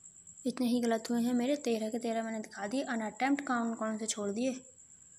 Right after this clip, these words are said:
मैथ में तीन छोड़े हैं, जन-, हिंदी में एक भी नहीं छोड़ा, मैथ में तीन छोड़े हैं। कौन कौन से?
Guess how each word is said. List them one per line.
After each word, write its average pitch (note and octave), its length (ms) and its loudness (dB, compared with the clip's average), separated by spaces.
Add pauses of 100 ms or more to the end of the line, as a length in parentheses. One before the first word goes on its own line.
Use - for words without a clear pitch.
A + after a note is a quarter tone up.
(240)
मैथ A3 280 4
में C4+ 120 6
तीन C4 200 8
छोड़े A#3 260 2
हैं, C4 280 0
जन-, A#3 200 4
हिंदी A#3 360 6
में C4+ 120 6
एक A#3 140 -2
भी B3+ 80 4
नहीं B3+ 120 6
छोड़ा, B3+ 240 2
मैथ A#3+ 320 4
में C4+ 140 4
तीन B3 300 2
छोड़े A3+ 240 0
हैं। C4 120 -2
कौन A#3+ 200 0
कौन G#3 180 0
से? G3+ 160 -8